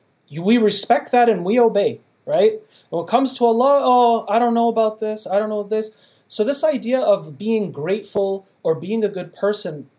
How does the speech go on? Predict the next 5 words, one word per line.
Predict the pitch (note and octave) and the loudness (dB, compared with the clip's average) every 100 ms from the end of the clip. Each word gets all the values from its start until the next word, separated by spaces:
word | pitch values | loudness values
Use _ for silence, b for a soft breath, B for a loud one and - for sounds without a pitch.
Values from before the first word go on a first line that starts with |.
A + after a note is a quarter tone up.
| C#3+ | -6
while | D#3+ G3 G3+ | 0 2 0
ignoring | F#3+ D#3 E3 G3+ A#3+ A#3+ A3+ | -4 -8 -2 0 2 2 -2
the | D#3 | -4
very | D#3 F#3 G3+ G3+ F#3+ | -4 -2 0 -2 -6
framework | - - G3 A3 F#3+ C#3+ B2+ | -12 -8 -4 -4 -4 -6 -8